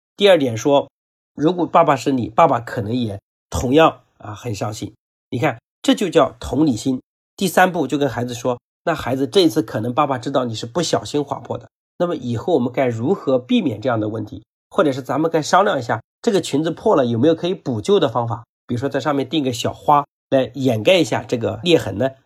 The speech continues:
你看，引导如何解决问题。这时候孩子的表情可能从低谷中情绪中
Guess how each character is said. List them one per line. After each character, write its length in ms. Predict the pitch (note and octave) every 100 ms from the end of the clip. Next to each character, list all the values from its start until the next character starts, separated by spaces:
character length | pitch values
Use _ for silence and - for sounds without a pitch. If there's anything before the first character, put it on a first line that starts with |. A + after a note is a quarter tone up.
| _ -
你 100 | A#2+
看， 160 | C#3 - -
引 160 | D#3+
导 140 | F#3 C#3
如 160 | B2+ E3
何 160 | F3
解 160 | - A2+
决 100 | A2+
问 180 | C3 A#2+
题。 160 | G#2 - _
这 100 | -
时 60 | F#3+
候 60 |
孩 180 | - C3
子 60 | D#3
的 80 | D#3+
表 220 | C#3+ A2+
情 160 | C3+
可 100 | C3+
能 100 | A#2
从 140 | B2+ C3+
低 200 | B2 A3+
谷 140 | -
中 160 | A#2+ B2+
情 200 | A#2+ B2
绪 160 | B2 D#3
中 200 | D3